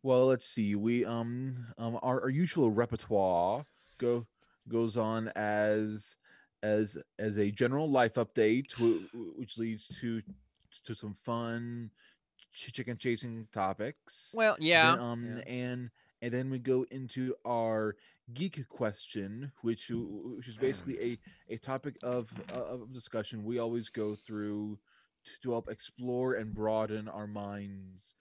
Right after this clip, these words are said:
Speaker 1: to better accept geekiness. And, um, and, and then we review a random movie we roll for in the previous episode in a segment we call Rolling for Credits.
Speaker 2: You just said it wrong.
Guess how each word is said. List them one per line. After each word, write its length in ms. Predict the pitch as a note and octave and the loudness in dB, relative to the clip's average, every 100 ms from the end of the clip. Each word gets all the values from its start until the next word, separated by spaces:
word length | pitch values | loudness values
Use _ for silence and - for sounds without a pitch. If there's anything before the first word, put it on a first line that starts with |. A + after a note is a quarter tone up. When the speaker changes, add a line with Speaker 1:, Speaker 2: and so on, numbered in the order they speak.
| _ _ _ | _ _ _
Speaker 1:
to 140 | - A2 | -10 -6
better 560 | A#2+ A2+ A2 G#2+ F#2+ _ _ _ - | -2 0 0 -2 -4 _ _ _ -14
accept 600 | A#2+ - - A2+ - - _ - | -12 -10 -8 -8 -8 -20 _ -6
geekiness. 800 | A#2+ - G#2 F2+ E2+ - - - _ _ _ _ _ _ _ - | -6 -6 -12 -12 -14 -18 -20 -20 _ _ _ _ _ _ _ -8
And, 260 | C3 C3+ C3 | -4 -2 -2
um, 220 | B2 B2+ B2+ | -4 -8 -8
and, 340 | C3 B2+ A#2 - | -8 -8 -12 -10
and 200 | B2+ B2 | -4 0
then 140 | B2 B2 | 0 2
we 100 | A#2+ | 0
review 400 | A#2 G2+ C3 C3+ | 0 2 4 4
a 100 | A#2+ | 2
random 360 | G#2+ A#2 B2 A#2+ | -2 -4 -4 -4
movie 180 | A2 A2+ | -2 -2
we 160 | A2+ | -2
roll 300 | A2 A#2+ B2+ | 0 2 2
for 400 | A#2+ - G#2+ G#2 | 0 -4 -4 -2
in 80 | A2+ | -2
the 80 | A2 | -6
previous 380 | - C3 B2+ G#2 | -6 -6 -4 -6
episode 580 | G2 - - G#2 G#2 A2 | -10 -12 -8 -4 -4 -4
in 80 | A#2+ | -8
a 40 | |
segment 320 | G#2 A2+ A#2 A2+ | -6 -6 -6 -8
we 100 | G#2+ | -8
call 480 | - G2+ G2 A2 - _ - - | -2 0 0 -2 -6 _ -20 -4
Rolling 360 | A2 G#2 G2+ G#2 | 2 2 0 -8
for 120 | A2+ | -6
Credits. 680 | C3 G#2+ E2 - - - - _ _ _ _ _ _ _ _ _ _ _ _ _ _ _ _ _ | 0 0 -2 -10 -16 -16 -18 _ _ _ _ _ _ _ _ _ _ _ _ _ _ _ _ _
Speaker 2:
You 180 | - C#3+ | -14 -10
just 220 | F3 A#2+ - | -6 -4 0
said 160 | D3+ | 0
it 80 | C#3 | 0
wrong. 280 | A2 G2+ | -4 -6